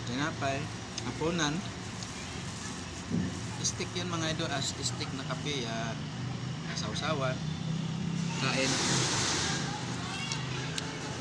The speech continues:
Yan. Welcome sa aking YouTube channel, Jerry Bantilan Vlog. Paki-like, paki-share, paki-subscribe, at paki-support sa aking YouTube channel,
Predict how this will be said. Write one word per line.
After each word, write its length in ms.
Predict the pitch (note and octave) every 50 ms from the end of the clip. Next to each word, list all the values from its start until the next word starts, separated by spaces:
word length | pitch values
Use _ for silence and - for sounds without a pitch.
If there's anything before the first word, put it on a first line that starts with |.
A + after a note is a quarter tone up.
| - - - - - - - - - - - - - - - - - - - C3
Yan. 180 | A#2+ - D#3+ A2+ G#2+ - - - - - - - - - - - - - - - - - - - - - - - - - - - - - - - - -
Welcome 400 | D3 D#3+ D3+ E3+ E3+ E3+ E3+ E3
sa 240 | - D#3 D#3+ D#3+ D#3+
aking 160 | - E3 D#3 D#3 D#3
YouTube 240 | D3+ - - C#3 C#3 -
channel, 320 | C#3+ C#3 D3 D#3+ E3 E3 D3
Jerry 240 | D3+ D3+ C#3+ D3+
Bantilan 480 | C3+ - C#3+ C3+ C3 C#3 C3 C#3 C3+ C3 B2 B2
Vlog. 240 | B2+ C3+ D3 - A#2+ - - - - - - - - - - - - - - - - - - - -
Paki-like, 420 | - C#3 - C#3+ C#3 C#3+ C#3 C#3 C3+ B2 B2
paki-share, 480 | - C#3 A#2 - C3 C3+ D#3 F3 F3+ F3+ - - - - - - - - - - - - - - - - - -
paki-subscribe, 800 | C3+ C#3+ C#3+ - - C3 - - - - B2+ B2+ C3+ D3+ E3 D#3+ - - - - - - - - - - -
at 160 | C3+ C#3 C#3+ - C#3+
paki-support 480 | C3+ - C3+ - - - - - D3+ - - - - - - - - - - - - - - - - C3
sa 80 | B2
aking 240 | - - D3 C#3 C#3 C3+ C3+
YouTube 240 | B2+ - - A2+
channel, 400 | - C3+ B2+ B2+ C3 C3+ C#3+ D#3+